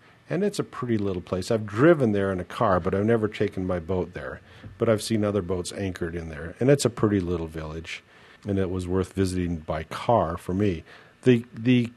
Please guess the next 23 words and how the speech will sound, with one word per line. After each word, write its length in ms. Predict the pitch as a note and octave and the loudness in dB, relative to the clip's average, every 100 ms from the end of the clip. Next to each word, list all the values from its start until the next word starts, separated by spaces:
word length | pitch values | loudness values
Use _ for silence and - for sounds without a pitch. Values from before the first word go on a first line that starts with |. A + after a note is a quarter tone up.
| _ _ _ _ | _ _ _ _
crown 420 | - F3 F#3 D3 | 0 4 6 4
gem 540 | F#2+ G#2 A#2 A2 G#2 G2 | 4 4 6 6 4 2
of 260 | G2+ F#2+ | -2 -4
Kefalonia 800 | - A2+ G#2+ G2 F#2+ F#2+ F#2+ G2 | 2 2 2 2 4 4 4 2
is 220 | G2 F#2+ | 0 -2
a 60 | F#2+ | -2
little 400 | G#2 A2+ A2 F#2 - _ - | 0 4 4 2 -8 _ -6
town 400 | G#2 G2 F#2+ F#2 | 0 0 0 -4
called 400 | - F#2+ F2 F2 | -2 -2 0 -4
Fiscardo. 840 | - G2 - F#2+ F2+ D#2+ C#2 D#2 - _ - | -6 -4 -4 -2 -2 -2 -6 -12 -18 _ -10
And 160 | F#2+ F#2+ | -4 0
I've 200 | G2 F#2+ | 2 4
actually 340 | G2+ F#2 F#2+ | 2 0 -6
taken 340 | - F#2+ F2+ | -4 -4 -4
videos, 460 | E2+ G2 F2+ F#2 F2 | -2 -2 0 -2 -4
and 80 | F2+ | -8
they're 60 | |
posted 440 | F2 - F#2+ - E2 | -6 0 0 -2 -4
on 220 | F2 E2+ - - - - | -4 -4 -8 -20 -16 0
YouTube, 560 | F#2+ G2+ - F2+ E2+ | 4 4 2 -4 -2
of 180 | F2+ F#2+ | -2 -2
Fiscardo. 800 | - F2+ - - D#2+ D#2+ D2+ D#2 - - - _ | -2 -4 -4 -4 -4 -4 -6 -10 -14 -20 -20 _
It 320 | B2 B2 B2 | 4 4 4